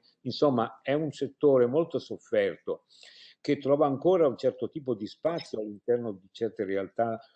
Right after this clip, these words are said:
diciamo, commerciali, tradizionali. Pensi a Caltagirone, a Vieto sul Mare, piuttosto che Faenza, dove c'è ancora un, come dire, un commercio legato a un turismo. Ma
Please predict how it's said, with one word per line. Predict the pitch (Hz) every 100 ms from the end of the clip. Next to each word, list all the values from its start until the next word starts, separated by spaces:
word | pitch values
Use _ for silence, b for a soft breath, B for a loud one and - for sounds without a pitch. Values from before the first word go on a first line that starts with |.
| b
diciamo, | - 110 123 117 113 113
commerciali, | - 117 104 107 92 - 117 117 117 117
tradizionali. | - 101 104 104 - 107 117 113 98 92
Pensi | 95 98 -
a | 87
Caltagirone, | - 92 - 95 92 95 104 107 110 107
a | 104
Vieto | 92 95 101 -
sul | 101 107 101
Mare, | 107 113 110 110 117 B B B _
piuttosto | 110 - 110 - 104
che | 113
Faenza, | 98 110 107 107 107 107 110 107 b b _
dove | 113 131 131
c'è | - 113
ancora | 123 131 110 104 113 127
un, | 117 107 104 107
come | - 107
dire, | 107 110 98 101
un | 104 104
commercio | - 117 113 113 120 120 -
legato | 113 101 104 107
a | 107
un | 107
turismo. | 104 104 98 87 87 90
Ma | 120 143 123